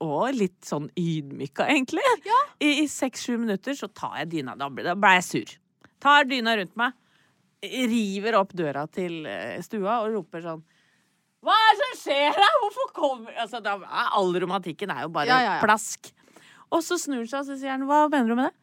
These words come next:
Speaker 1: "Har du ikke sett at jeg har lagt ut agn?" <laughs> Og da har jo gutten tatt det som rot. Han har tenkt
Speaker 2: <laughs> Han har rydda.
Speaker 1: Ja, han
Speaker 2: Han er
Speaker 1: er så småbarns,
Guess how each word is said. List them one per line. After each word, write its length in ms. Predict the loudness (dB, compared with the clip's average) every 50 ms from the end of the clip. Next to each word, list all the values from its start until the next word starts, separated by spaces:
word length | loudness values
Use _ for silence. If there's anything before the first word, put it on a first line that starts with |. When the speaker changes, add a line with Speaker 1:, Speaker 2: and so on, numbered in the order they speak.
| _ _ _ _ _ _ _ _ _ _ _ _ -4
Speaker 1:
"Har 160 | 4 6 8 8
du 80 | 8
ikke 160 | 6 2 2
sett 400 | 2 4 4 4 2 2 _ -4
at 180 | -2 -2 0 2
jeg 140 | 2 4 6
har 100 | 6 6
lagt 400 | 8 6 6 6 4 -6 -4 -2
ut 140 | -2 -2 0 4 8
agn?" 720 | 8 10 10 8 6 4 4 6 6 8 8 6 4 4 2 2 2 2 0 -4 -4 -4 -4
<laughs> 560 | -6 -6 -6 -8 -16 -18 -16 -18 -16 _ -10
Og 120 | -10 -6 -2
da 280 | 0 2 4 4 2
har 280 | 0 0 2 4 4 4
jo 280 | 2 0 -2 -2 -2 -2
gutten 420 | -2 0 0 0 0 _ -2 -2 -2 -2 _ _ _ _ _ -12
tatt 180 | -6 -6 -6 -4
det 100 | -4 -6
som 200 | -4 -2 -2 0
rot. 520 | 0 0 0 -2 -6 -8 _ -20 -20 -20 -20 _ _ _ 0 0 0 4
Han 220 | 6 6 6 8 6
har 120 | 6 6
tenkt 320 | 6 6 6 6 4 2 -6 -8
Speaker 2:
<laughs> 60 | -8
Han 80 | -6 -4
har 140 | -6 -6
rydda. 220 | -6 -4 -4 -2 -2
Speaker 1:
Ja, 100 | -2 -4 -6 -10 -14 -4 2
han 140 | 4 4
Speaker 2:
Han 100 | 6 8
er 120 | 8 8 8
Speaker 1:
er 40 | 6
så 160 | 4 0 -2
småbarns, 680 | 0 0 2 2 2 4 4 4 2 2 0 -4 -10